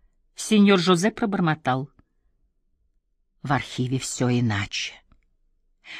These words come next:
А когда прибавил, словно почувствовав необходимость ответить самому себе: «Вероятно, чем больше разница, тем сильнее сходство,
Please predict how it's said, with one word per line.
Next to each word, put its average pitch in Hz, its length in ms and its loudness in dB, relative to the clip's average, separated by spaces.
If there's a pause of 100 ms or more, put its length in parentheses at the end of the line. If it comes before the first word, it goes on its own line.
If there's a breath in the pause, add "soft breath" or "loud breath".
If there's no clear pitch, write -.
(160 loud breath)
А 214 100 0
когда 233 260 6
прибавил, 233 420 6
словно 214 360 4
почувствовав 214 500 2
необходимость 202 640 4
ответить 190 400 2
самому 185 340 4
себе: 170 400 4 (540 soft breath)
«Вероятно, 202 840 4
чем 196 400 4
больше 190 320 2
разница, 196 500 2
тем 190 260 0
сильнее 185 420 2
сходство, - 600 -6